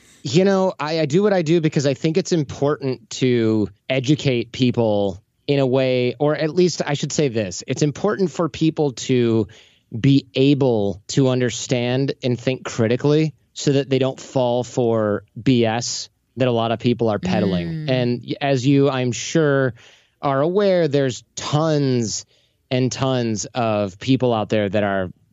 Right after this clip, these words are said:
Speaker 1: saying things that aren't true, that are making up radical claims and things like that. And it's just,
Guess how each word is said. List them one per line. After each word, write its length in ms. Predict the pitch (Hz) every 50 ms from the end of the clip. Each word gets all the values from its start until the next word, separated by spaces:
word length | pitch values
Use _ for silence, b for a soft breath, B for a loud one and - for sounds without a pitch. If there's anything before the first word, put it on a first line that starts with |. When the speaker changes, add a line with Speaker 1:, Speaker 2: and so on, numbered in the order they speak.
| _ _
Speaker 1:
saying 380 | - 123 - 139 127 120 123 123
things 240 | 123 131 127 123 101
that 100 | 120 120
aren't 180 | 123 127 123
true, 460 | - - 185 202 185 156 135 120 113 107
that 140 | 95 110 107
are 340 | 110 110 110 107 107 104 90 B B B B B B B
making 600 | 131 127 127 131 139 143 147 147 - 151 139 139 -
up 240 | 131 131 127 120 - - -
radical 800 | 139 117 113 120 135 139 139 143 139 - 143 135 131 127 123 113
claims 680 | - - - 151 156 170 165 151 139 127 120 113 104 117
and 180 | 117 113 107
things 280 | - - 131 131 123 107
like 220 | 123 120 110 104
that. 260 | - 127 131 127 117 107
And 100 | 107 107
it's 100 | 98 -
just, 260 | 135 123 - -